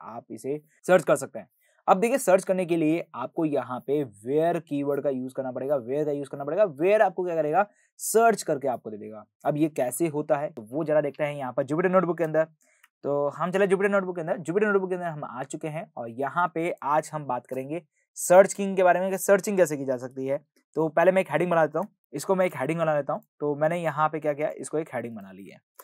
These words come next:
अब उसके बाद में अब हम बात करेंगे कि सर्च कैसे करना है आपको यहाँ पर, कि आपको कोई एक ऐरे है, उस ऐरे के अंदर कोई एलिमेंट बनाया है आपने और उसको सर्च करना है। तो उसके लिए आपको सबसे पहले एक ऐरे बनाना पड़ेगा। तो उसके लिए मैं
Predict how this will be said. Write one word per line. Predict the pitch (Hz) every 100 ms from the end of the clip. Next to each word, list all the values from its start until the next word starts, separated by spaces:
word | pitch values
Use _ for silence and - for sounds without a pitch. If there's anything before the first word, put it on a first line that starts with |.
| _ -
अब | 175
उसके | 180 - 180
बाद | 156 147
में | 143 151 -
अब | 156 160
हम | 165
बात | 139 143
करेंगे | 139 131 135
कि | 156 190
सर्च | - 165 160
कैसे | - 135 139
करना | 135 131
है | 123
आपको | - 135
यहाँ | 117 113
पर, | 143 160
कि | 180 185 -
आपको | 135 - 180
कोई | - 160 151
एक | 147 - -
ऐरे | 123 156
है, | 165 160 -
उस | 170 156
ऐरे | 135
के | 127
अंदर | 131
कोई | 160 208
एलिमेंट | 170 156 135 113
बनाया | 107 98 -
है | 120 165
आपने | 160 143 180 - _ _ -
और |
उसको | 165 202
सर्च | 208 185
करना | 190 185
है। | 185
तो | 185
उसके | -
लिए | 180 180 -
आपको | 123 - 156
सबसे | 160 151
पहले | 175 185
एक | 104
ऐरे | 143 180
बनाना | 170 165
पड़ेगा। | 160 147 180 _ _ _ _ _
तो | 170 170
उसके | - -
लिए | 190
मैं | 180